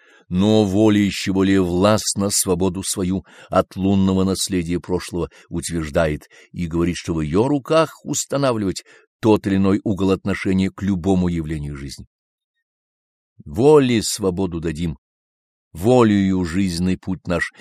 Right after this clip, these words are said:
и отношение к различным явлениям на пути утверждать. Много различных видов разнообразных рабств, во власти которых находится сознание.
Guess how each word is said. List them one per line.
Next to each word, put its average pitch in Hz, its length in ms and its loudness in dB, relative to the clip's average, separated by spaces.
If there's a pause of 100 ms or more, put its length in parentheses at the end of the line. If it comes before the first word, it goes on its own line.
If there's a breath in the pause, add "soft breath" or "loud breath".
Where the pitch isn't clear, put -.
(120 loud breath)
и 98 100 0
отношение 92 580 0
к - 80 -16
различным 90 520 -2
явлениям 90 540 0 (180)
на 85 180 -2
пути 85 240 -10
утверждать. 71 580 -10 (1160)
Много 165 600 2
различных 160 680 -4
видов 135 460 -6
разнообразных 117 760 -4
рабств, - 460 -6 (440)
во 87 180 0
власти 80 380 -2
которых - 400 -12
находится 76 520 -12
сознание. 73 400 -8